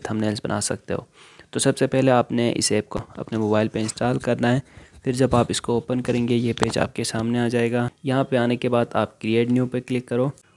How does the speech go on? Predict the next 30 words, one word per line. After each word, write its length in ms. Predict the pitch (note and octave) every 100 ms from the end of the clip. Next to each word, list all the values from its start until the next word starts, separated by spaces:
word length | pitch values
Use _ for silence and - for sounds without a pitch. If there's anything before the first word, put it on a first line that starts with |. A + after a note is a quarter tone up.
| _
और 100 | -
पहले 400 | - B2+ B2+ B2 -
आप 220 | A2+ C3
यहाँ 180 | G#2+ G#2+
से 180 | - A2+
कोई 300 | - A2+ A#2 _ -
ट्रांसपेरेंट 600 | A#2 G#2+ - A2+ B2 B2 -
बैकग्राउंड 580 | C#3 A2 G#2 C3 A2+ B2 A#2+ _ -
सिलेक्ट 320 | - A2 -
करें, 240 | - G#2+ A2 -
सही 260 | - A2+
है। 120 | B2+ C#3 _ _ - - - _ _
ट्रांसपेरेंट 560 | A#2+ A#2 B2 B2+ C3 A2+
पे 80 | A#2
आप 160 | A#2
क्लिक 220 | - A#2+ -
करेंगे, 280 | B2 A#2
बैकग्राउंड 440 | A#2 G#2+ G#2 A2+ G2+
आपका 280 | F#2+ - A2
सिलेक्ट 360 | - G#2+ G#2+
हो 180 | - G#2+
जाएगा। 400 | G2 F#2+ F2+ F#2 - _ _ _ _
फिर 100 | C3
आपने 240 | C#3 C#3 C3
क्या 160 | A#2
करना 260 | A#2+ B2+ B2
है, 200 | B2+ -
यहाँ 240 | G#2+ A2 A#2
से 160 | -
देखें 420 | A2+ G#2+ - A#2+